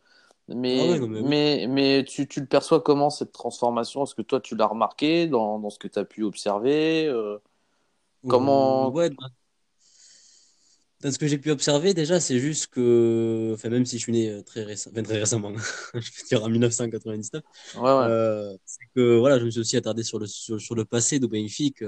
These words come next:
Speaker 2: euh, ou, et des autres groupes d'ultra. J'ai lu des mémoires sur ça, sur, euh, donc voilà.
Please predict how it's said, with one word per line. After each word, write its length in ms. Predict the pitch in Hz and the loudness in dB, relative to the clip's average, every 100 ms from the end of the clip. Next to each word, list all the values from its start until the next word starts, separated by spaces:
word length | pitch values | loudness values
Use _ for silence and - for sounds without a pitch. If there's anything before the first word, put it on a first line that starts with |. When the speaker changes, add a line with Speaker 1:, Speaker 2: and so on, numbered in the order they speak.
| 98 101 | -12 -12
Speaker 2:
euh, 340 | 101 101 104 | -8 -6 -6
ou, 300 | 101 101 101 | -8 -8 -10
et 100 | 101 | -8
des 220 | 101 104 | -8 -6
autres 260 | 113 - - | -6 -6 -10
groupes 240 | 107 101 | -10 -12
d'ultra. 460 | 104 101 123 135 123 | -14 -12 -4 -4 -4
J'ai 100 | 107 | -8
lu 140 | 101 | -12
des 100 | 104 | -10
mémoires 500 | 101 104 117 123 120 | -10 -6 -4 -4 -6
sur 200 | - 110 | -8 -10
ça, 340 | - 120 120 113 | -8 -6 -6 -8
sur, 260 | - 107 | -12 -16
euh, 140 | 98 98 | -14 -14
donc 160 | 98 | -14
voilà. 160 | 104 | -14